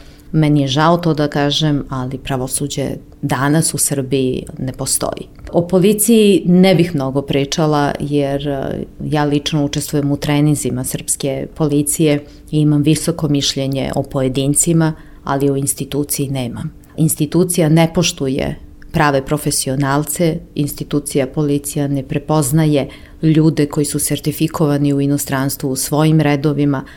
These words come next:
ona ne prepoznaje blago koje ima u sebi, ona je isto udavljena u moru afera i u moru političkih, e, razračunavanja. Tako da,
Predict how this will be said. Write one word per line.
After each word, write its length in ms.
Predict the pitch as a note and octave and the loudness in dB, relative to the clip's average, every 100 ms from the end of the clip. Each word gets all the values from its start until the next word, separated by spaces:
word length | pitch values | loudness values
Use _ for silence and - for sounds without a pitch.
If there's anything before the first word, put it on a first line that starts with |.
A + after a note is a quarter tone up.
| - - | -14 -2
ona 200 | D3+ D3 | 2 2
ne 120 | C#3+ | 0
prepoznaje 720 | C#3+ D3+ D#3 D3+ D3 E3 D#3 | 0 -2 2 2 4 4 4
blago 420 | D3+ D3 C#3+ C#3+ | 2 2 2 0
koje 320 | C#3+ C3+ C3+ | 0 -2 0
ima 340 | C#3 C#3 C3 C3 | 0 -2 -4 -8
u 100 | C3+ | -6
sebi, 520 | - C#3+ C#3+ D3 D#3+ D#3+ - - | -4 0 0 2 0 -2 -16 -10
ona 240 | - D3 C#3+ | -2 0 0
je 180 | C3 C#3+ | 0 0
isto 320 | - - C#3+ | 0 0 2
udavljena 840 | C#3 D3 F3 E3+ D3 D3 C#3+ C#3 C3 - - | 2 2 4 4 4 2 2 0 -4 -16 -2
u 80 | D#3+ | 4
moru 440 | D#3+ D#3 E3 E3 | 6 6 6 6
afera 640 | D3+ C#3 - C#3 C#3+ D3 C3+ | 4 2 0 2 2 2 2
i 220 | C3+ C3+ | 0 -2
u 140 | C3+ C#3 | 0 2
moru 540 | C#3 C#3 C#3 C3+ C3+ | 2 2 2 2 0
političkih, 880 | C3+ D#3 C3+ C#3 D3 C3+ C#3 C3+ - | -4 -4 0 0 -2 -4 -6 -8 -6
e, 40 | C3+ C3 C3 - | -6 -4 -6 -4
razračunavanja. 1040 | C#3 C3 C3 C3 - B2+ - - - - - - - | -2 -2 -4 -8 -8 -6 -6 -6 -6 -8 -12 -18 -10
Tako 300 | - F#3 G#3+ | -2 0 2
da, 340 | G#3 F3+ D3+ | 2 4 4